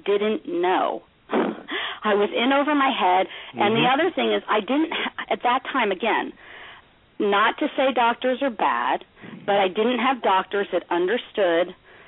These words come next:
Speaker 1: how athletic my lifestyle was. They didn't, you know, I said, "I'm a ballerina, I'm dancing all day long." They say, "Yeah, yeah, yeah, yeah, take this amount of insulin." Yeah, it could have killed me. The amount of insulin I was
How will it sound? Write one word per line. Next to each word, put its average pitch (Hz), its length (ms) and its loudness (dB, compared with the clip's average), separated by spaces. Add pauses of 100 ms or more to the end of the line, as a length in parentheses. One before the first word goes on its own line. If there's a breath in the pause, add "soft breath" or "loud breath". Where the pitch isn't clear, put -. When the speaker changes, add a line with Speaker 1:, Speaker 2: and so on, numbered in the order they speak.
Speaker 1:
how 196 300 2
athletic 202 460 0
my 175 140 0
lifestyle 156 760 0
was. 151 240 2
They 180 80 2
didn't, 190 220 0
you 190 60 2
know, 175 120 4
I 180 120 2
said, 214 120 0
"I'm 254 100 4
a 247 60 2
ballerina, 262 580 2
I'm 208 220 2
dancing 226 440 -2
all 240 120 4
day 247 160 2
long." 226 320 2
They 208 160 0
say, 214 80 0
"Yeah, 196 320 2
yeah, 196 180 2
yeah, 190 200 2
yeah, 185 220 2 (140)
take 202 180 -4
this 208 160 -4
amount 190 260 0
of 165 60 -4
insulin." 165 440 0 (560 loud breath)
Yeah, 190 280 2
it 175 120 -4
could 208 160 -2
have 185 80 -6
killed 269 240 0
me. - 240 -4 (600)
The 202 80 2
amount 240 280 2
of 226 80 0
insulin 254 360 0
I 196 120 2
was 190 80 0